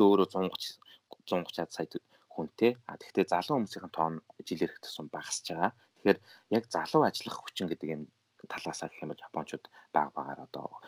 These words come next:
хүний дутагдалт орж байгаа нэгдүгээр. А хоёрдугаар нь болохоор мэдээж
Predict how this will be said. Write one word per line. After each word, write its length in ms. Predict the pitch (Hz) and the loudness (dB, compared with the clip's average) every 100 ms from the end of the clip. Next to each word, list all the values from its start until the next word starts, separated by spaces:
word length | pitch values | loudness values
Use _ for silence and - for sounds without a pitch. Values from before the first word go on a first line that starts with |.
| - | -18
хүний 400 | - 82 80 78 - _ - | -4 -2 0 -2 -6 _ -16
дутагдалт 400 | - - - - | -12 -10 -6 -6
орж 200 | - - | -8 -10
байгаа 160 | 76 71 | -10 -12
нэгдүгээр. 400 | 76 - 76 - - | -16 -12 -12 -12 -16
А 160 | 76 - | -12 -2
хоёрдугаар 400 | 82 - 139 147 | 0 4 4 4
нь 60 | - | 4
болохоор 240 | - 104 95 - - _ | 8 8 8 2 -20 _
мэдээж 560 | 80 - 127 131 - | -14 4 6 6 -2